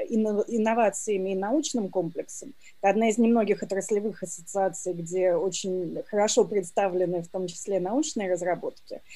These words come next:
И, э, ну, с этой точки зрения, мне кажется естественным, что Э,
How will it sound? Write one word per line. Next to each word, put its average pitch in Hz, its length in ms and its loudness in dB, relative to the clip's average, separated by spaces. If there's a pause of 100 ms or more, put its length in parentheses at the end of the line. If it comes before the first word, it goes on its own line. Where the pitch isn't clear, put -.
(300)
И, 226 260 2
э, 214 500 8
ну, 214 240 2
с - 100 -4
этой 208 140 0
точки 233 240 -4
зрения, 247 320 2
мне 202 180 0
кажется 214 280 -2
естественным, 214 840 -2
что 202 460 -2 (340)
Э, 202 340 6